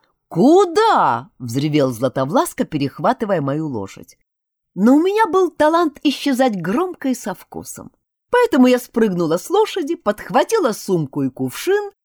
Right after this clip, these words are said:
выслушала бодрую ругань Итана и бросилась бежать.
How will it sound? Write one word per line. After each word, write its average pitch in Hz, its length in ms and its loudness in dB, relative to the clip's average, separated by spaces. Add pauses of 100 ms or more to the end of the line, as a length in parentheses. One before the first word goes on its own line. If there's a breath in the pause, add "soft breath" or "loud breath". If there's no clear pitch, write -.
(120)
выслушала 254 720 0
бодрую 165 520 2
ругань 147 480 2
Итана 381 360 0
и 370 300 -2
бросилась 185 520 -8
бежать. 123 560 -12